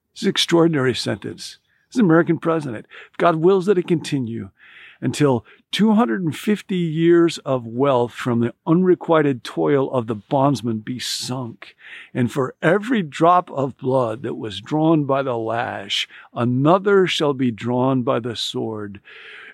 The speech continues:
As it was said three thousand years ago, it must still be said, "The judgments of the Lord are true and righteous altogether." All of us somehow together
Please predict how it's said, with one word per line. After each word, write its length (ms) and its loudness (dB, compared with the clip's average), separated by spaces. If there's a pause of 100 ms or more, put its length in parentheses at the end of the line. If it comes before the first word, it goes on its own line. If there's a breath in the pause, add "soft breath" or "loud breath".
(100)
As 240 4
it 100 2
was 180 2
said 280 0
three 240 4
thousand 560 0
years 260 2
ago, 500 0 (360 soft breath)
it 180 2
must 260 2
still 360 2
be 160 0
said, 300 -2
"The 100 0
judgments 600 0
of 240 -4
the 100 0
Lord 420 2
are 180 -2
true 460 2
and 220 -4
righteous 500 -4
altogether." 800 -10 (2250)
All 220 6
of 100 2
us 140 0
somehow 420 2
together 600 -2